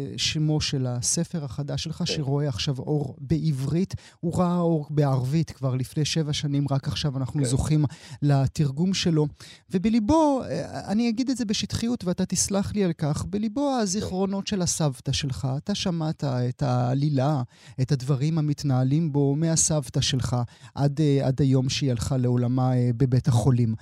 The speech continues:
Speaker 1: האם זה העולם שבו היא חשבה שהיא תחיה? האם כך היא דמיינה את הארץ שלה?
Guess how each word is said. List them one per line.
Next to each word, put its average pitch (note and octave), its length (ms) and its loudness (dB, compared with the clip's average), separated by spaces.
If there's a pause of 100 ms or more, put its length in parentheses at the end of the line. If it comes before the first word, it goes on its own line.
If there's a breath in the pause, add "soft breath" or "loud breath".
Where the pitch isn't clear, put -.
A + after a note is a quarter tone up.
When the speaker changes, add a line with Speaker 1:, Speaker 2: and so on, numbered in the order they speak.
(640 loud breath)
Speaker 1:
האם G#3+ 280 2
זה B3+ 320 2
העולם F#3 560 2
שבו E3+ 540 0
היא F#3 320 0 (600)
חשבה C#3+ 680 0
שהיא G#3+ 340 -4
תחיה? G#3 600 -4
האם F3 180 -2 (160)
כך G3 220 -2
היא G#3+ 100 0
דמיינה F#3 600 -2
את F#3+ 120 -8
הארץ F#3 440 -4
שלה? A3+ 260 -6